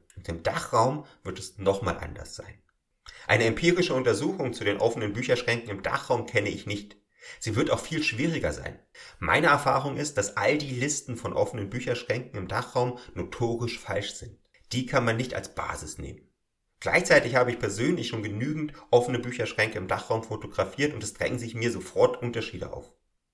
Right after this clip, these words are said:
Im ganzen Dachraum sind die Bücherschränke im Allgemeinen viel größer als die Streetlibraries, die da in Australien beschrieben werden. So viele Telefonkabinen wurden dafür umgestaltet, so viele Regale gebaut. Die zwanzig bis vierzig Bücher in australischen Streetlibraries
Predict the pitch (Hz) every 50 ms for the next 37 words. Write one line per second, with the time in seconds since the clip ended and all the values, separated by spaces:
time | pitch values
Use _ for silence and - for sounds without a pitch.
0 | _ _ _ _ - - - - - - 208 - - 180 147 151 165 180 - 147
1 | 143 135 120 113 - 110 98 - 143 151 - 147 139 - - 127 123 - - -
2 | - - - 87 - - 131 92 90 - 123 151 170 180 180 170 - - - _
3 | _ - - - 156 170 196 175 - - - 127 139 147 - - 117 101 98 95
4 | - - 101 98 - - - 127 135 135 - 131 120 113 - 107 101 104 - -
5 | - - - 98 95 95 92 - - - - 90 90 95 95 90 80 80 - -
6 | 78 69 - - - - - - - - - _ _ _ - - - - - -
7 | 110 147 175 185 175 - - 147 156 170 - - - - - - - - - -
8 | - 110 - - - 131 143 151 156 - - 113 - 87 85 85 85 82 87 87
9 | 90 92 95 92 87 87 - - - - - 120 131 127 - - - 92 76 -
10 | - - - - - - - - - 101 98 123 151 151 - - 143 131 127 -
11 | 107 98 - - - - - 117 117 107 - - - - 73 - - - - -
12 | - _ _ - 110 110 - - - - 147 170 - - - - - - - -
13 | - 117 127 - - - - - - 151 - - - - 98 85 82 82 - -
14 | - - 92 110 127 131 - - - - - - 135 156 - - 101 87 87 87
15 | 101 101 139 165 170 -